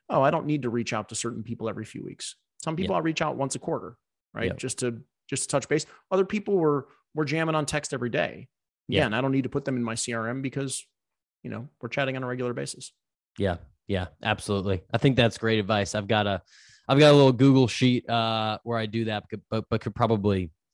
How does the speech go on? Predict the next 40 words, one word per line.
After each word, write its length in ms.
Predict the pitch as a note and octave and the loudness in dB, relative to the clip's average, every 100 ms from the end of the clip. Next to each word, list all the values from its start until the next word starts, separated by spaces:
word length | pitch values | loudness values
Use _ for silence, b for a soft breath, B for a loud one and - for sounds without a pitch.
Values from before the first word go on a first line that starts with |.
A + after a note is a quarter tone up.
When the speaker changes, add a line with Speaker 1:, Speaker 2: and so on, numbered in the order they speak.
| _ _ - | _ _ -4
Speaker 2:
make 180 | G#2+ | -2
it 60 | G2 | -2
a 40 | |
little 200 | G2+ G2+ | 0 0
bit 180 | F2 F#2+ | 0 -4
crisper. 640 | - G#2+ G2 - F#2 E2+ - | -4 -4 -4 -4 -4 -4 -4
Um, 420 | G#2 G#2 G2 F2+ - B B B B B _ _ | 0 2 2 -2 -6 B B B B B _ _
I'd 100 | C#3 | 2
love 160 | D#3+ E3 | 4 2
to 60 | - | 0
transition, 580 | F#3 E3 D3 D3 D3+ B2 | 2 4 2 2 0 0
hit 200 | B2+ - | -2 0
you 80 | |
with 80 | C#3 | 0
a 40 | B2 | 0
couple 280 | C#3 B2 | 0 0
rapid 360 | A2+ A#2+ A#2 A#2 | 0 0 -2 -4
fires. 580 | - G#2+ G#2 G#2 - - - | -2 -2 -2 -4 -8 -18 -8
Uh, 100 | G#2+ | -4
I 40 | A2+ | 0
don't 260 | A2 B2 | 2 2
think 280 | B2 A#2 - _ _ _ | 2 -2 -4 _ _ _
I 100 | A2+ | 2
was 180 | A#2+ A2 | 2 2
doing 400 | G2+ B2 C3+ A#2+ | 4 6 8 6
this 240 | A2 G#2 - | 4 0 -4
at 120 | A2 | -8
the 60 | G#2+ | -8
time, 360 | - A2+ A#2 G#2+ | -4 0 2 0
actually, 320 | G#2 - G2 | -2 -4 -8
when 100 | G2+ | -4
we 80 | G2 | -4
were, 160 | F#2+ - | -4 -4
when 140 | G#2 | 0
we 80 | G#2 | 2
had 100 | G#2 | 2
our 100 | G2 | 2
last 300 | G2+ G2+ - | 2 0 -2
pod. 320 | G2 F2 E2 | -4 -2 -4
So, 340 | - G2 F#2 | -6 -4 -4